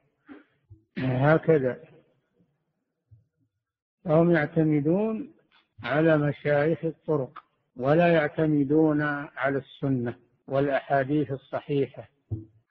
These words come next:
وإنما يعتمدون على ما يرسمه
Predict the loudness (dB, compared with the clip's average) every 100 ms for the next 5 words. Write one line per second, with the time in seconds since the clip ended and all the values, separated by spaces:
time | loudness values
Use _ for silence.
0 | _ -4 2 4 4 2 2 0 0 -4
1 | -6 -4 -2 0 0 0 -2 -2 -2 0
2 | 0 -2 -4 -4 -6 -10 -4 -2 0 0
3 | -2 -4